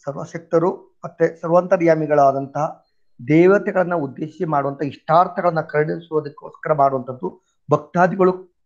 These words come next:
ಕೊಂಡಾಡುವಂತಹ ಸ್ತೋತ್ರವೇ ಪ್ರಾರ್ಥನೆ ಆಗಿದೆ ಅಂತ ಹೇಳ್ತಾ ಹೋಗ್ತೀವಿ. ಸಾಧು ಸಂತರು, ಅನುಭವಿಗಳು, ವಿಭೂತಿ ಪುರುಷರು ಆದಂತವರು ಪ್ರಾರ್ಥನೆ ಮೂಲಕ ತಮ್ಮ ಮಹಿಮೆಗಳನ್ನ ಬೋಧನೆ ಮಾಡ್ತಾ ಹೋಗ್ತಾರೆ.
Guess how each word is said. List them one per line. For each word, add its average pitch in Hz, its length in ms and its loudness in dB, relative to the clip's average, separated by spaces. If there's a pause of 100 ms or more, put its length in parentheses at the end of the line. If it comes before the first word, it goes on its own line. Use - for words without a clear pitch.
(760)
ಕೊಂಡಾಡುವಂತಹ 151 600 2
ಸ್ತೋತ್ರವೇ 151 500 -4
ಪ್ರಾರ್ಥನೆ 139 480 -2
ಆಗಿದೆ 127 140 -8
ಅಂತ - 120 -16
ಹೇಳ್ತಾ 120 220 -12
ಹೋಗ್ತೀವಿ. 113 420 -14 (3000)
ಸಾಧು 208 280 4
ಸಂತರು, 214 600 4
ಅನುಭವಿಗಳು, 190 560 4
ವಿಭೂತಿ 180 340 2
ಪುರುಷರು 160 480 0
ಆದಂತವರು 165 480 0
ಪ್ರಾರ್ಥನೆ 180 640 0
ಮೂಲಕ 170 380 -2 (340)
ತಮ್ಮ 143 260 -6
ಮಹಿಮೆಗಳನ್ನ 165 440 -2
ಬೋಧನೆ 147 340 -4
ಮಾಡ್ತಾ 139 300 -4
ಹೋಗ್ತಾರೆ. - 420 -10